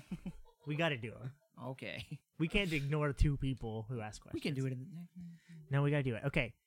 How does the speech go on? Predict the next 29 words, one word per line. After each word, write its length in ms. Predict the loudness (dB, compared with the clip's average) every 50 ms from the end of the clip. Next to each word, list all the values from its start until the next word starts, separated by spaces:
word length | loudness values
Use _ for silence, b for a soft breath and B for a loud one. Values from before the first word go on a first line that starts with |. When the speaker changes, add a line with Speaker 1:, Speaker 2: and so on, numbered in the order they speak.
| _ _ _ _ _ 2
Speaker 2:
They'll 180 | 6 6 8 8
go 120 | 8 6
quick. 300 | 4 4 0 -2 -4 -10 _ _ _ _ b b b b -4 2
So, 360 | 8 10 12 12 12 10 8 4
Levi's 340 | 4 6 6 8 8 6 6
question: 380 | 6 6 6 4 4 2 2 6
Does 220 | 6 6 6 6
the 100 | 4 0
Force 320 | 0 0 0 0 0 -2
protect 540 | -2 -4 0 6 8 8 8 8 6 0 0
those 340 | 2 2 2 2 2 0 -2 -2 -2
who 100 | -2 -2
pray 320 | -2 0 2 4 4 4
to 200 | 2 -2 -6 -8
it? 100 | -8 -8
For 140 | -6 -4 -2
example, 640 | -2 0 2 2 2 2 2 0 -2 -2 -2 -4 -4 -8 _ _ _ _ _ -2 4
Chirrut 320 | 6 8 8 8 6 4
Imwe 440 | 2 0 0 0 0 2 0 0 0
not 200 | 0 -2 -2 -2
getting 220 | -2 -2 -2 -2
shot 260 | -2 -2 -2 -2 0
while 140 | 0 0 0
slowly 360 | 0 0 0 0 0 2 2
Speaker 1:
Mm. 60 | 0 0
Speaker 2:
walking 300 | -2 -2 -4 -6 -8 -8
by 140 | -8 -6
Death 240 | -4 -2 0 0 0
Troopers. 480 | 0 -2 -8 -14 -16 -16 -14 -12 -12